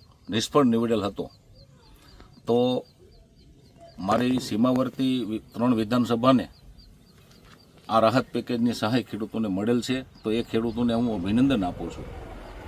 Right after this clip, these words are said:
અને સરકારશ્રીને પણ હું રજૂઆત કરું છું કે મારી વિધાનસભાના, મારા ભેસાણ, વિસાવદર અને જૂનાગઢ ગ્રામ્ય ત્રણેય તાલુકાના ખેડૂતોને પણ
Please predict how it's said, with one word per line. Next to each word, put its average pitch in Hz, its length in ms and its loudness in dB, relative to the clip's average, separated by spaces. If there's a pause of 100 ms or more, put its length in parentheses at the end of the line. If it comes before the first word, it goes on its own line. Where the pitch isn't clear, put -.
(440)
અને 127 200 4 (680)
સરકારશ્રીને 139 560 2
પણ 135 180 2
હું 120 180 2
રજૂઆત 123 400 2
કરું 92 240 -6
છું 98 200 -10 (760)
કે 123 320 0 (320)
મારી 107 280 2
વિધાનસભાના, 117 720 2
મારા 113 320 2
ભેસાણ, 98 380 -2
વિસાવદર 113 600 -2
અને 113 380 -2
જૂનાગઢ 107 440 -4
ગ્રામ્ય 110 360 -2
ત્રણેય 107 320 -6
તાલુકાના 104 480 -6
ખેડૂતોને 110 520 -4
પણ 107 260 -4